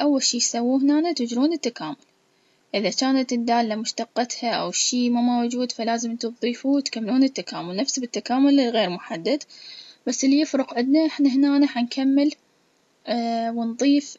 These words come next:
إنه البي والأي حدود التكامل محدد، يعني ح-، بي حدود للتكامل،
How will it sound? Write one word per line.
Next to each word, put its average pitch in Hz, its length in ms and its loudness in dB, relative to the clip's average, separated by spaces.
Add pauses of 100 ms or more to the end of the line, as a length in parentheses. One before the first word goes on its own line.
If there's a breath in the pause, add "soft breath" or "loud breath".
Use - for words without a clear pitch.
إنه 233 220 -6
البي 262 320 0
والأي 196 340 -2
حدود 254 400 0
التكامل 175 600 -2 (380)
محدد، 262 520 2
يعني 226 220 0
ح-، - 180 -10
بي 247 220 0
حدود 262 420 0
للتكامل، 170 680 -2